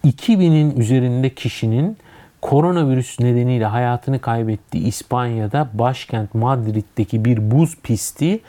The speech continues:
morg olarak kullanılmaya başlandı. Buz pateni pistini morg olarak kullanıyorlar. İşin sağlık kısmı bir tarafa, yaşlıları ölüme terk ettiğimiz bir dönemdeyiz.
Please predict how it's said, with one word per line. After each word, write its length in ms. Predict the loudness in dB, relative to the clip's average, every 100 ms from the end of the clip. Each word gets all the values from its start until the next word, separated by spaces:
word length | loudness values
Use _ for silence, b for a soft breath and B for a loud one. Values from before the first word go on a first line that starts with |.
| B B 0
morg 400 | 2 4 4 0
olarak 540 | -4 -2 0 0 -2 -4
kullanılmaya 720 | 0 2 2 2 0 -2 -2
başlandı. 680 | -4 -6 -6 -4 -4 -6 -10 B B B
Buz 520 | 2 4 6 4 0 -6
pateni 380 | -6 -4 -4 -4
pistini 640 | -4 -6 -4 -4 -2 -2 B B B B
morg 380 | 0 2 2 2
olarak 420 | 0 0 -2 -2
kullanıyorlar. 800 | -2 0 2 0 -2 -4 -10 -16 -20 -8
İşin 240 | -4 -4
sağlık 420 | -4 -4 -4 -4
kısmı 280 | -6 -4 -2
bir 80 | -2
tarafa, 340 | -2 -2 -4 -6 B B B B
yaşlıları 800 | 2 2 2 -2 -2 0 2 2
ölüme 440 | 4 4 4 2 0
terk 300 | -2 -2 -2
ettiğimiz 480 | -4 -2 0 2 0
bir 160 | 0
dönemdeyiz. 760 | 0 0 0 0 0 -4 -8